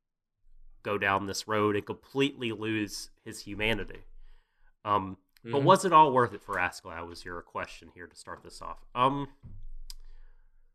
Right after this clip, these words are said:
Speaker 1: I'm gonna say, well, was it all worth it to him or to me? 'Cause to,
Speaker 2: To him,
Speaker 1: to
Speaker 2: I'm
Speaker 1: me,
Speaker 2: gonna, I'm gonna s-
Speaker 1: to me, no. <laughs> No.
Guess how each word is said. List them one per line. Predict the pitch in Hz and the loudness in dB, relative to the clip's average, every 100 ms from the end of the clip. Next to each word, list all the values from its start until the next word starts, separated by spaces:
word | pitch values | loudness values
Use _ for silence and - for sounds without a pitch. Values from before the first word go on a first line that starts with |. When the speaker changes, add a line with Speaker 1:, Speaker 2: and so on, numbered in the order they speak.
| _ _ _ _ - - | _ _ _ _ -20 -2
Speaker 1:
I'm | - 131 | 4 4
gonna | 165 185 | 6 2
say, | 165 - 131 135 127 127 - _ _ _ _ | 2 2 4 4 2 -2 -10 _ _ _ _
well, | 127 147 147 143 | 6 8 8 2
was | 123 123 131 | -4 -2 2
it | 127 | 8
all | 123 120 | 8 10
worth | 120 - | 6 2
it | 123 | -6
to | - | -12
him | - 127 160 208 208 - | -2 0 0 -2 -10 -6
or | 110 107 98 | 4 4 4
to | - | -2
me? | 92 95 78 80 _ _ _ _ _ _ _ _ _ _ _ _ - _ _ _ _ _ _ _ _ _ _ _ - _ _ _ - | -8 -10 -10 -16 _ _ _ _ _ _ _ _ _ _ _ _ -20 _ _ _ _ _ _ _ _ _ _ _ -20 _ _ _ -6
'Cause | 151 | -6
to, | - - - | -6 -10 6
Speaker 2:
To | - | 10
him, | 233 196 | 12 12
Speaker 1:
to | 131 | 12
Speaker 2:
I'm | |
Speaker 1:
me, | 156 - 131 | 12 12 12
Speaker 2:
gonna, | 190 | 10
I'm | |
gonna | 196 180 | 8 6
s- | - | 4
Speaker 1:
to | 180 | 4
me, | 214 | 4
no. | 123 104 87 - | 6 4 2 0
<laughs> | 427 302 - 285 - | 8 8 10 8 8
No. | 226 113 92 | 6 6 4